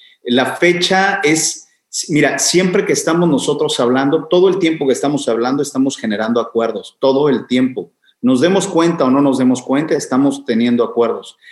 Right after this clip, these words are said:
Entonces, cuando nosotros creamos un acuerdo sólido desde el principio, la gente no tiene por qué no pagarte. Si las reglas están claras del juego, yo te entrego tal día, perfecto. ¿A qué hora? Ah, pues a las tres de la tarde.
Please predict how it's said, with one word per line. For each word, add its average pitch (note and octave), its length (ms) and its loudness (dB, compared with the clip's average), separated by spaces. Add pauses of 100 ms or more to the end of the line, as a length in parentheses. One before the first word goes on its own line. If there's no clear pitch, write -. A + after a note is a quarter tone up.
(120)
Entonces, F3+ 520 -2 (200)
cuando C3+ 300 2
nosotros F#3 480 0
creamos D3+ 500 0
un D#3 100 -2
acuerdo C3+ 420 2
sólido C#3+ 500 2
desde A2+ 220 0
el G#2+ 60 -4
principio, B2 760 -4 (340)
la C3 180 2
gente F3+ 320 0
no E3 160 0
tiene E3 220 0
por C3 200 -6
qué C#3 120 -2
no C3+ 160 2
pagarte. B2 500 -4 (420)
Si - 180 -2
las D3 140 2
reglas G#3 320 2
están E3 300 -2
claras C#3+ 400 0
del D3+ 80 -2
juego, D#3+ 420 2
yo D#3+ 140 2
te F#3 60 0
entrego E3 400 2
tal C#3+ 220 2
día, C#3 360 2
perfecto. C3+ 640 -4
¿A A2 160 -8
qué - 80 -2
hora? C3 300 2
Ah, A#2+ 200 -2 (140)
pues A2+ 240 -4
a A2 60 -4
las G#2 180 -8
tres C3 180 0
de C3+ 60 2
la B2 140 -2
tarde. B2 360 -4